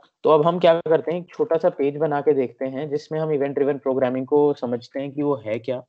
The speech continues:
अ, इससे पहले आपको मैं एक और चीज दिखाना चाहता हूँ, which is the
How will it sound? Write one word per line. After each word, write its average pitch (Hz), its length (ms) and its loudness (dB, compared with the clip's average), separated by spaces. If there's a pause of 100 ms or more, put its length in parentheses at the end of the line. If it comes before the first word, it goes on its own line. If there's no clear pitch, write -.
(840)
अ, 123 340 6 (180)
इससे 156 180 0
पहले 165 280 4
आपको 160 280 2
मैं 160 180 0
एक 156 120 -2
और 147 120 4
चीज 151 240 -2
दिखाना 135 340 -2
चाहता 127 260 2
हूँ, 143 140 0
which 139 160 4
is 131 140 -2
the 175 80 6